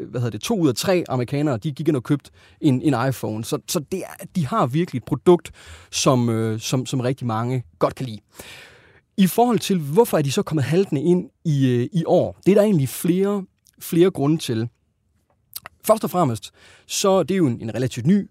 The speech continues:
nyhed, som, som vi også har dækket her i Millionærklubben, men det er det her med, at de har skrottet deres elbilplaner. Deres, øh, Project Titan, som det, som det beskedent, øh, <laughs> internt, internt hed. Øhm,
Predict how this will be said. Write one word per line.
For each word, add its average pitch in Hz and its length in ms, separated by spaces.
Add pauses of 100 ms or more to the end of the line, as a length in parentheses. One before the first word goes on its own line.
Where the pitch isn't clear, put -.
(100)
nyhed, 156 260
som, 110 280
som 117 160
vi 110 80
også 131 160
har 104 40
dækket 117 220
her 131 140
i 104 140
Millionærklubben, 127 600 (280)
men 156 200
det 175 60
er 185 40
det 202 100
her 165 80
med, 151 100
at 165 140
de 156 40
har 139 60
skrottet 151 460
deres 113 260
elbilplaner. 131 880 (720)
Deres, 120 280
øh, 131 60
Project - 500
Titan, - 520 (120)
som 120 240
det, 113 360
som 117 160
det 117 440
beskedent, 127 560
øh, 120 400 (140)
<laughs> - 220
internt, 131 460
internt 147 320
hed. 143 140 (480)
Øhm, 117 340